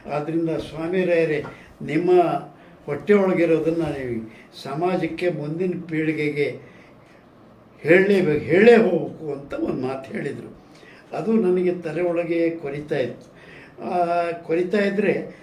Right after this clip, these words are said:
ನನಗೆ ಬರವಣೆ ಮಾಡ್-, ಬರವಣಿಗೆ ಮಾಡ್ತಕ್ಕಂಥ ಒಂದು,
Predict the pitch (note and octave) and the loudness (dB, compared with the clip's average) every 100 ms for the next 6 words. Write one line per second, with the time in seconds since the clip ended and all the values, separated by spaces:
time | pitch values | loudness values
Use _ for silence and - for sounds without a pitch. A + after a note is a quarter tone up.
0 | - - D3 D3 D3+ D3 A#2+ B2+ E3+ A3 | -20 -12 -8 -4 -2 -4 -4 -4 0 4
1 | A3+ F#3+ E3+ E3 D#3+ - C3 E3 G3+ G#3 | 4 4 0 -2 -8 -8 -4 0 0 0
2 | G3 E3+ D#3 D#3+ - E3 D#3+ G3 E3 D#3 | 0 -2 -4 -6 -6 -8 -8 -8 -6 -6
3 | D3+ C#3+ B2+ B2 | -6 -8 -10 -12